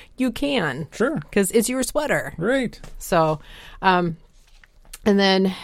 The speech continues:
Speaker 1: the other one that came home with me that I think is actually gonna probably go on the needles this weekend,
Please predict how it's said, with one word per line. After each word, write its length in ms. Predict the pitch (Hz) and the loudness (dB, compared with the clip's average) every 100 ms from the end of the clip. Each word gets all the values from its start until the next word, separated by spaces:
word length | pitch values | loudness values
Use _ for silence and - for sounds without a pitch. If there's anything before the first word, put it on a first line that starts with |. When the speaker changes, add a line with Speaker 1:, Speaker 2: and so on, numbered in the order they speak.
| - | -8
Speaker 1:
the 200 | 208 214 202 | 0 2 4
other 160 | 226 | 4
one 140 | 226 202 | 4 2
that 100 | 170 | 0
came 180 | - 175 | 0 0
home 200 | 175 165 | 0 0
with 140 | 160 | 0
me 80 | 165 | 0
that 80 | 160 | 0
I 80 | 160 | 0
think 220 | 165 165 | -2 -2
is 100 | 165 | 0
actually 320 | 165 160 165 | 0 -2 -4
gonna 160 | 160 156 | -4 -6
probably 260 | 147 156 156 | -4 -4 -4
go 120 | 160 | -4
on 80 | 160 | -4
the 80 | 160 | -4
needles 540 | 160 165 160 - - 175 _ _ _ | -4 -4 -6 -10 -14 -20 _ _ _
this 200 | 175 156 | -4 -4
weekend, 640 | 170 170 156 151 147 151 | -4 -4 -2 -6 -4 -8